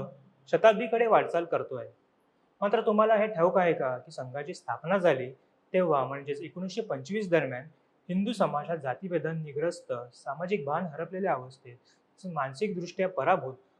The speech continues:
अशा परिस्थितीत होता. त्यामुळे अशा समाजाला संघटित करण्याचे, त्यांच्यात राष्ट्रचैतन्य निर्माण करण्याचे आव्हान संघासमोर होतं. हे आव्हान संघाचे आद्य सरसंघचालक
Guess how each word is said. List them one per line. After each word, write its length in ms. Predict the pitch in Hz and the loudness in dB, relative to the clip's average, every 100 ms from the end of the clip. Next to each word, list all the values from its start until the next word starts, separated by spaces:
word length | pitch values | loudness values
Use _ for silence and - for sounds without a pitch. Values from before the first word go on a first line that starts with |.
| _ | _
अशा 160 | 180 247 | 0 2
परिस्थितीत 520 | 180 160 160 131 147 | 4 2 0 -10 -10
होता. 260 | 135 117 107 _ _ _ _ _ _ | -10 -10 -16 _ _ _ _ _ _
त्यामुळे 340 | 147 151 131 | -4 -4 -6
अशा 240 | 131 135 208 | -8 -6 -6
समाजाला 580 | 185 143 175 175 127 139 | -2 0 4 4 4 0
संघटित 420 | 139 131 151 226 - | -6 -8 -6 -6 -4
करण्याचे, 500 | 135 135 170 - 123 - _ _ - | -4 -2 -4 -8 -12 -16 _ _ -2
त्यांच्यात 320 | 165 165 226 | 0 0 2
राष्ट्रचैतन्य 760 | 165 147 - 208 190 214 220 233 | 2 0 -2 -4 -4 -4 -6 -2
निर्माण 380 | 175 151 160 | -2 -2 -6
करण्याचे 520 | 160 143 151 156 175 175 | -10 -12 -14 -8 -8 -6
आव्हान 420 | 131 143 165 190 | -4 0 0 -2
संघासमोर 680 | - 131 131 160 160 143 143 | -12 -18 -6 -4 -4 -8 -10
होतं. 180 | 107 110 _ _ _ _ | -12 -16 _ _ _ _
हे 80 | 190 | 0
आव्हान 400 | 185 151 151 139 | 2 2 -2 -10
संघाचे 680 | - _ - 147 147 190 226 | -14 _ -20 -10 -4 -4 -2
आद्य 300 | 175 151 175 | -4 -4 -6
सरसंघचालक 800 | 185 165 156 147 143 180 139 | -4 -4 -6 -12 -6 -4 -4